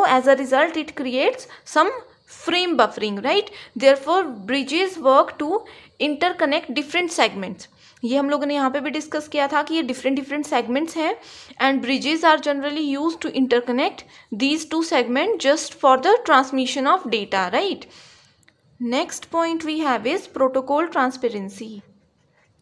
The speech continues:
Protocol transparency, okay? So bridges generally functions at the mac layer,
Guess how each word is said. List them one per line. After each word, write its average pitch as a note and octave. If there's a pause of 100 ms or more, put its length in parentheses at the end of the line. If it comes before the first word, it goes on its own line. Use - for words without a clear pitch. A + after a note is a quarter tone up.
(800)
Protocol B3+ (2250)
transparency, A#3
okay? G#3 (800)
So F4
bridges C#4
generally F4
functions D#4
at C4
the D#4
mac C#4
layer, A3